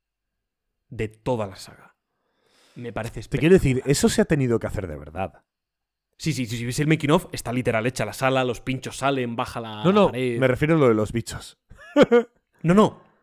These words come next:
Speaker 1: también. Los
Speaker 2: Por
Speaker 1: bichos
Speaker 2: eso te
Speaker 1: son
Speaker 2: digo
Speaker 1: todos
Speaker 2: que
Speaker 1: reales.
Speaker 2: qué asco, tío.
Speaker 1: Todos.
Speaker 2: Qué asco.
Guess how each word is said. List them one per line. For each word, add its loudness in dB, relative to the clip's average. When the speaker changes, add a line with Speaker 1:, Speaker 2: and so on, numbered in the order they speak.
Speaker 1:
también. -8
Los -2
Speaker 2:
Por 6
Speaker 1:
bichos 4
Speaker 2:
eso -2
te -4
Speaker 1:
son 6
Speaker 2:
digo 6
Speaker 1:
todos 0
Speaker 2:
que -4
Speaker 1:
reales. -8
Speaker 2:
qué 0
asco, -6
tío. -8
Speaker 1:
Todos. -4
Speaker 2:
Qué 0
asco. -6